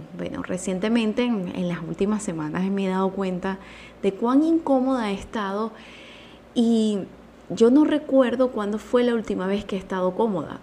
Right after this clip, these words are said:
Entonces fue algo como que, Dios mío, o sea, siempre estoy incómoda, siempre me está pasando algo, siempre estoy...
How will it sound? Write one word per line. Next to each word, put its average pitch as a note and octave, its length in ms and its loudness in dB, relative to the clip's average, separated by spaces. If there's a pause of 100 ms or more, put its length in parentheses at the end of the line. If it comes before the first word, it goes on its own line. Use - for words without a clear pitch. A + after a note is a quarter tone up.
(240)
Entonces G#3+ 640 -2
fue - 220 -2
algo A3+ 220 2
como B3+ 260 0
que, F3 200 -6 (340)
Dios F#3+ 160 -4
mío, B3+ 260 2
o A#3+ 40 -8
sea, F#3+ 200 -8
siempre G3+ 300 -4
estoy B3+ 200 -2
incómoda, A3+ 420 -2
siempre G#3 280 -4
me A3 80 -4
está G3+ 180 -8
pasando G3+ 440 -2
algo, F#3+ 240 2
siempre G#3 280 0
estoy... G#3 260 0